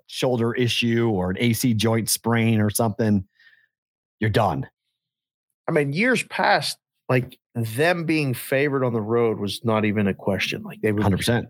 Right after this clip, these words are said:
Speaker 2: it was just always, they're either three, four and a half. Sometimes if they're playing a good team, they're two and a half. But, I mean, just listen to that schedule.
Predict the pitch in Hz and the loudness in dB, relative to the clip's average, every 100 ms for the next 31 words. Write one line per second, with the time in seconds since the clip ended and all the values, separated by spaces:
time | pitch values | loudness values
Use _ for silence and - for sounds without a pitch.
0 | _ 120 117 98 117 - 113 120 117 110 | _ -2 -2 0 -2 0 0 0 0 -2
1 | - - - - 110 107 113 104 - 160 | -4 -6 -8 -4 0 2 0 -2 -4 -2
2 | 175 165 156 147 - _ _ _ _ _ | 0 0 0 -4 -12 _ _ _ _ _
3 | _ 139 139 131 127 127 127 120 - - | _ -2 0 2 2 2 2 0 -2 -2
4 | 113 110 117 107 107 113 98 117 110 104 | -2 0 0 0 -2 -2 0 0 0 2
5 | 117 104 120 107 101 101 135 127 117 117 | 0 0 0 0 0 0 0 2 2 2
6 | 113 117 110 - 110 107 _ _ _ _ | 2 0 -4 -4 -2 -2 _ _ _ _
7 | _ _ _ _ _ 113 117 113 101 - | _ _ _ _ _ -2 0 0 -2 -6
8 | _ _ _ _ _ - 151 160 151 131 | _ _ _ _ _ -2 0 2 2 2
9 | 110 101 90 - 104 - 95 - | 2 0 0 0 0 2 -2 -6